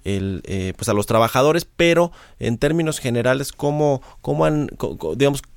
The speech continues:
cuál es el, eh, estatus actual que tiene esta, eh, cartera, eh, eh, vencida del Infonavit o los créditos que no se están pagando y que, bueno, ustedes a través de programas buscan que sí, eh, pues, eh, se cumplan estos,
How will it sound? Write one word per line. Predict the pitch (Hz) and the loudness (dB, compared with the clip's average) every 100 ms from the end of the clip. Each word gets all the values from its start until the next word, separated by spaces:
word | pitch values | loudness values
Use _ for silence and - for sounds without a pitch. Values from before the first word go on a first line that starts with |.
| - | -2
cuál | 165 185 | 0 2
es | 185 - | 0 -4
el, | 135 123 - _ _ | -4 -4 -8 _ _
eh, | 110 113 | -4 -2
estatus | 110 - 160 - 143 - | -4 0 0 0 -4 -4
actual | 113 - 127 | -6 -2 -4
que | - 131 | -4 -8
tiene | 127 127 123 | -4 -2 -4
esta, | - 123 117 - - - | -2 -2 -4 -6 -20 -12
eh, | 101 | -10
cartera, | - 107 104 120 120 117 107 - - | -6 -6 -4 2 2 2 0 -8 -10
eh, | 98 98 - | -6 -6 -6
eh, | 98 | -6
vencida | 98 101 - 127 117 | -4 -4 -2 -2 0
del | 107 98 | 0 -4
Infonavit | 98 101 101 107 156 - | -4 -4 -2 0 -2 -2
o | 104 | -2
los | 104 98 | -2 -2
créditos | 117 120 113 - | -4 -4 -6 -6
que | 107 | -4
no | 107 110 | -2 -2
se | 110 | -4
están | - 113 117 | -4 -2 -2
pagando | - 107 117 120 131 143 - - | 0 0 2 2 2 0 -6 -14
y | - | -8
que, | 101 | -2
bueno, | 104 110 | 0 0
ustedes | - 120 - | 0 -2 0
a | 110 - | -4 -4
través | 107 117 | -6 -6
de | 113 | -6
programas | 110 110 107 110 117 | -6 -6 -4 -4 -6
buscan | - 107 - 101 | -8 -8 -8 -8
que | - | -8
sí, | - 117 110 - - - - | -6 -4 -4 -8 -20 -18 -8
eh, | 98 - - | -6 -6 -4
pues, | 104 - | -4 -2
eh, | 98 90 | -4 -4
se | - 104 | -6 -6
cumplan | - 120 113 107 | -2 0 0 0
estos, | 107 - 113 101 | -2 -4 -6 -6